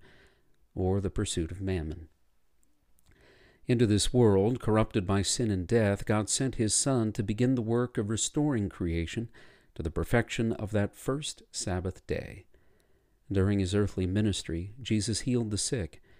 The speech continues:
cast out demons, restored sight to the blind,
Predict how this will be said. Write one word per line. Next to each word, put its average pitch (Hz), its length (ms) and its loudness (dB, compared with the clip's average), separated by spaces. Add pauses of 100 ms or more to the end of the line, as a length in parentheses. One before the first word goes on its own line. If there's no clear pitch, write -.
(260)
cast 147 300 0
out 135 220 0
demons, 104 500 2 (380)
restored 131 420 2
sight - 380 0
to 107 80 -2
the 101 80 0
blind, 92 520 0